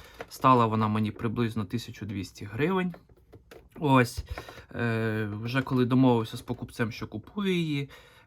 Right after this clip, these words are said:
коршуни почали перебивати ціну, торгуватися, давати на сто гривнів більше, як вони це все люблять. Але продавець вже відправив цю консольку мені.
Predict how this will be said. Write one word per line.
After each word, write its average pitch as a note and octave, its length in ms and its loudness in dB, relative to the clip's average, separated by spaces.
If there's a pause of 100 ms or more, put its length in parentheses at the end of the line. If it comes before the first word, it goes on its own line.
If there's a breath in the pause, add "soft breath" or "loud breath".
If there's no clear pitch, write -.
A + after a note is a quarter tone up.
(140)
коршуни B2+ 480 2
почали A#2+ 640 0 (180 loud breath)
перебивати B2+ 680 2
ціну, F#3+ 560 -2 (380 loud breath)
торгуватися, C3+ 1000 0 (380 loud breath)
давати A#2 340 2
на A2 120 -2
сто - 220 -4
гривнів G#2 440 -2
більше, F3+ 540 -4
як A3 220 -4
вони C3 140 4
це B2 140 -6
все A#2 220 -4
люблять. A2 480 -4 (300 loud breath)
Але G#3+ 260 0
продавець C3 520 -2
вже C3+ 220 -2
відправив A#2+ 540 -2
цю - 180 -6
консольку G#2+ 640 -6 (140)
мені. G#2 320 -2